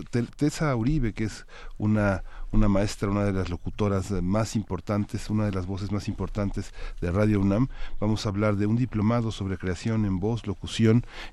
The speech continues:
y actuación radiofónica. Ella ha sido maestra de muchísimas generaciones y ahora muchos radioescuchas y nosotros mismos vamos a tener oportunidad de estar en este, en este curso. Ella es locutora, actriz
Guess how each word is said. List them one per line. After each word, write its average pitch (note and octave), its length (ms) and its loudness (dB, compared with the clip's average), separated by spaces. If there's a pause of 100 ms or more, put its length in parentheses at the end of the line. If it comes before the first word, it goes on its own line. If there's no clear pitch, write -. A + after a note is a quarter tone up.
y - 60 4
actuación G2 480 4
radiofónica. G2 640 4
Ella G2+ 120 4
ha - 20 0
sido F#2 240 0
maestra F#2 360 0
de F2+ 80 0
muchísimas F#2+ 540 0
generaciones F#2+ 600 -2 (400)
y G2+ 60 0
ahora G2 200 2
muchos G#2 360 4
radioescuchas G2+ 600 -4
y D#2 360 -6
nosotros G#2+ 420 -4
mismos A#2 300 2
vamos G2 160 0
a - 20 -4
tener G2 220 -2
oportunidad F#2 640 -2 (560)
de - 100 -6
estar G2 340 0
en F#2 120 2
este, F2+ 500 -2
en E2+ 100 -2
este F#2+ 220 -2
curso. A#2+ 360 0
Ella A2 140 2
es G2 60 -4
locutora, B2 480 0
actriz - 560 2